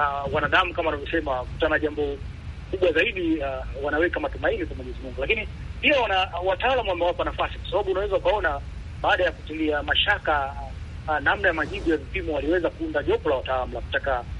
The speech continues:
ah, wafanye uchunguzi. Lakini pia katika jambo lingine ambalo amegusia, amegusia katika namna ambavyo, ah, ah, wataalamu wanapoteza zaidi rasilimali katika, ah, kupima watu ambao wameshakwisha kupoteza maisha,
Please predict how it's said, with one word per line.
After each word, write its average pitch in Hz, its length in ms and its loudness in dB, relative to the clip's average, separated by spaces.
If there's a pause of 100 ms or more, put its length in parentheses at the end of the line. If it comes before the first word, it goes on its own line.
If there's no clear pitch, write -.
(280)
ah, 135 280 -2 (760)
wafanye 165 360 6
uchunguzi. 151 540 -4 (360)
Lakini 233 220 2
pia 247 160 6
katika 208 280 0
jambo 226 240 4
lingine 208 340 0
ambalo 196 220 2
amegusia, 170 720 0
amegusia 170 720 0
katika 165 380 -2 (400)
namna 214 260 4
ambavyo, 165 680 2
ah, 139 220 -2 (120)
ah, 156 140 2
wataalamu 170 480 2
wanapoteza 165 520 0
zaidi 170 320 0 (500)
rasilimali 170 520 0
katika, 143 320 -2 (160)
ah, 139 420 -4 (200)
kupima 170 340 2
watu 165 300 2
ambao 147 200 4
wameshakwisha - 480 0
kupoteza 147 380 -2
maisha, 147 360 2